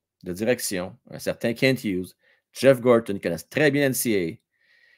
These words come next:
A A, un Martin Saint-Louis, qui ont des bonnes réputations. Canadiens de Montréal, très bonne jeune équipe. Il est pas cave, lui, là, le McGroarty. Il regarde l'équipe,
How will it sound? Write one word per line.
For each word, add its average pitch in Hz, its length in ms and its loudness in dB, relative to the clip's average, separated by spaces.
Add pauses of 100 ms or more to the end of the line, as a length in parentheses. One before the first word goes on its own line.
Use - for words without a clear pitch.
(280)
A 92 60 -4
A, 95 80 0
un - 20 -2
Martin 143 500 4
Saint-Louis, 147 560 2
qui - 80 -6
ont 101 80 -2
des 98 140 2
bonnes 156 220 4
réputations. 135 680 2
Canadiens 143 380 2
de 156 40 -2
Montréal, 147 680 2 (340)
très 156 280 4
bonne 156 240 4
jeune 143 260 4
équipe. 180 340 4 (880)
Il 101 100 -2
est 127 60 0
pas 151 200 4
cave, 262 420 4
lui, 180 160 6
là, 196 280 6
le 165 120 4
McGroarty. 151 540 2
Il 143 100 0
regarde 175 280 2
l'équipe, 202 400 4